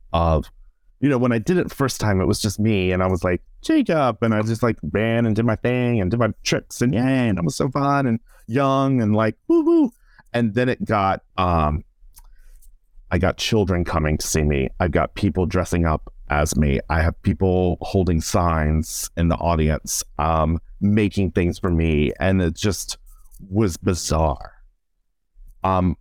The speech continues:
and I didn't quite know how to handle it. And so I had some great mentors that I went to, and I was like, "What do I do with this? Like,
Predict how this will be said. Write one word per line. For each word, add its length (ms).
and 160
I 100
didn't 240
quite 260
know 180
how 140
to 80
handle 340
it. 100
And 160
so 520
I 100
had 120
some 160
great 260
mentors 460
that 100
I 40
went 200
to, 140
and 80
I 40
was 140
like, 180
"What 160
do 140
I 100
do 380
with 180
this? 400
Like, 220